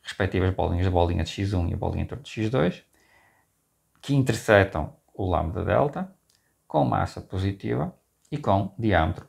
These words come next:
arbitrariamente pequeno. Ok? E agora tomo e vou tomar o, o, o H,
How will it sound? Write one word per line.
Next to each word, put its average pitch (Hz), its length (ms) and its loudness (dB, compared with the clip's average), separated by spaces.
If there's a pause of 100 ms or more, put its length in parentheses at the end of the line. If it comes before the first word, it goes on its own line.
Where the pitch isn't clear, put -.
arbitrariamente - 600 -4
pequeno. - 280 -20 (1700)
Ok? 123 340 -10 (500)
E 107 40 -14
agora 95 180 2
tomo 95 480 2 (540)
e 117 80 -6
vou 98 180 0
tomar 90 380 4
o, 92 80 0
o, - 340 -8 (280)
o 107 180 2
H, 104 560 8